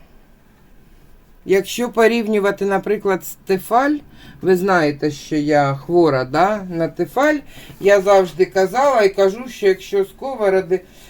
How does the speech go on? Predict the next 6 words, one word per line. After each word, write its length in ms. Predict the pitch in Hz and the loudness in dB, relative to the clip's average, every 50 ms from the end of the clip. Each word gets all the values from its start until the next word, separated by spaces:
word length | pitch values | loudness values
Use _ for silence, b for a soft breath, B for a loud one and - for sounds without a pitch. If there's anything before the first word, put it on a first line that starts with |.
| B B B | B B B
то 140 | 196 202 | 0 0
це 180 | 190 196 220 220 | 0 2 -2 -4
Тефаль. 520 | 214 - 196 214 208 - 185 165 151 147 | -4 -2 -4 -4 -4 0 2 2 2 2
Чому? 420 | 147 - - 190 190 214 247 277 285 | 2 0 0 0 0 0 0 -4 -4
Тому, 380 | - - 202 190 214 220 226 208 | 0 0 0 0 2 0 -2 -2
ну, 320 | 180 233 240 254 254 233 | -2 -2 -2 -2 -2 -4